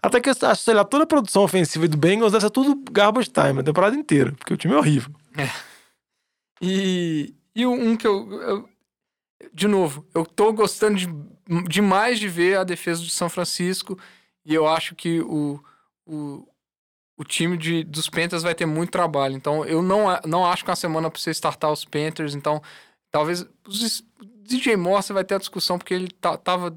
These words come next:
Speaker 2: vindo muito bem, mas Curtis Samuel eu acho muito arriscado.
Speaker 1: Mesmo
Speaker 2: Greg
Speaker 1: vindo de uma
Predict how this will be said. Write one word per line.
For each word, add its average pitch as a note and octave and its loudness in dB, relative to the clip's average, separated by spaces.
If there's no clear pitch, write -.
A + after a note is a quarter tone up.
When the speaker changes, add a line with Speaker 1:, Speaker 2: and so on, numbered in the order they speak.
Speaker 2:
vindo E3+ -10
muito F3 -10
bem, E3 0
mas D#3+ -4
Curtis A3+ -2
Samuel G3 0
eu F3 4
acho E3 -2
muito F#3+ -2
arriscado. D3+ 0
Speaker 1:
Mesmo F3+ 6
Speaker 2:
Greg D#3+ 2
Speaker 1:
vindo E3+ 4
de C#3+ 0
uma C#3 0